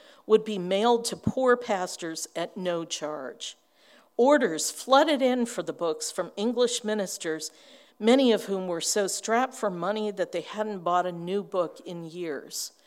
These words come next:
Most clergy, clergymen in England were poor. They were just poor. Spurgeon announced the results in the next issue of his magazine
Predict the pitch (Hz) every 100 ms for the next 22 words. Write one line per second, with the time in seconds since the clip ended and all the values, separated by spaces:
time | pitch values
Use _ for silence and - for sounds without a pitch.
0 | _ _ _ _ 208 247 240 - 262 262
1 | 262 254 240 - - - 233 226 226 220
2 | 208 190 170 190 190 175 175 165 165 151
3 | - 160 127 - - _ - 156 151 -
4 | 151 - - 57 - _ _ _ _ _
5 | _ _ _ _ _ _ _ _ _ _
6 | _ _ _ _ _ _ _ _ _ _
7 | _ _ _ _ _ _ - - 294 320
8 | 320 294 - 202 208 233 233 233 240 226
9 | 220 185 160 - - 190 196 185 226 -
10 | - - 180 - 175 165 165 - 185 208
11 | 240 262 262 240 233